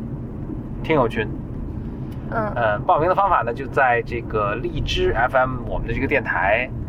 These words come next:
Speaker 1: 每期节目的介绍，或者最近几期节目的介绍下面都有这个报名的链接。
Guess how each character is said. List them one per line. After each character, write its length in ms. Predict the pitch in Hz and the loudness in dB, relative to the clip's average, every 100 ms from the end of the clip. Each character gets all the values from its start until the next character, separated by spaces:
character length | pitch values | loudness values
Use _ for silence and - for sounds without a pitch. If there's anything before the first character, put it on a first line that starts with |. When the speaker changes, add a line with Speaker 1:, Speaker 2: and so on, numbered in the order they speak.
| - - | -8 -4
Speaker 1:
每 120 | 117 | -2
期 140 | 113 190 | -2 0
节 140 | 143 | 2
目 60 | 160 | 2
的 60 | |
介 140 | 175 165 | 2 4
绍， 240 | 185 180 - - | 6 4 2 0
或 80 | 160 | 2
者 60 | |
最 160 | 143 220 | 4 2
近 180 | 233 196 | 2 0
几 100 | 117 | 0
期 180 | - 120 | -4 -4
节 140 | 104 | -4
目 80 | 101 | -4
的 60 | |
介 140 | 101 107 | -2 -2
绍 140 | 98 | 0
下 160 | 98 101 | 0 0
面 140 | 95 | 0
都 100 | - 110 | -2 0
有 120 | 95 | -2
这 120 | 98 | -4
个 80 | 95 | -2
报 140 | 107 | 0
名 100 | 98 | 0
的 80 | 104 | -2
链 160 | 113 101 | -2 -2
接。 200 | 113 | -2